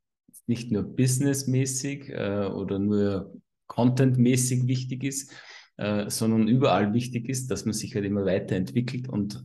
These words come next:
ja mal was ausprobiert, ähm, weil ja niemand ist da draußen hergegangen, hat jetzt den ersten Post gemacht oder den ersten Kommentar gemacht oder was auch immer,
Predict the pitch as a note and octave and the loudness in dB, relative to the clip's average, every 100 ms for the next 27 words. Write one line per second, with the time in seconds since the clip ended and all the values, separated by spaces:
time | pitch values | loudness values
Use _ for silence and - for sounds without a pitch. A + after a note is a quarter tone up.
0 | - G2+ G2+ G2+ G2+ G2 - G2+ C3+ - | -6 -2 2 2 0 -4 -4 -2 -2 -4
1 | - G#2+ - G#2+ C3 D#3+ E3 - - - | -6 -6 -4 0 4 4 2 -6 -18 -20
2 | - - A2 A2 G#2+ G#2+ G#2+ G#2 G2 G#2 | -16 -6 -2 0 0 -2 -4 0 2 2
3 | A2 A2 A2+ - _ - G2+ G2+ A#2 C#3+ | 2 0 -8 -18 _ -4 0 4 6 8
4 | C3+ C3 B2 - A2 - F2+ A2 - B2 | 8 8 6 2 -2 -2 0 0 0 0
5 | A#2 A2+ A2 - G#2 G#2+ A#2+ A2 G#2 A2 | 0 0 -4 -6 -4 -2 -4 -2 0 0
6 | G#2 G2+ G#2+ G2+ - C2 F2+ G2 - - | -2 -4 -8 -8 -6 -2 0 -2 -6 -4
7 | A2 B2+ B2+ B2+ A#2 A#2+ A#2 - F#2+ G2 | 0 0 0 0 2 0 -2 -8 -6 -2
8 | F#2+ F#2+ F#2+ - - _ - E2 F#2 - | -2 -2 -6 -16 -20 _ -8 -2 -2 -4
9 | B2 G2+ G2+ F#2 F2+ F2 A2+ A2+ A2 - | -8 -4 -2 0 2 4 4 2 2 0
10 | G2 G2 G2+ G2 - D3+ D3 B2 B2+ B2+ | -4 -4 -6 -8 -4 2 4 6 4 2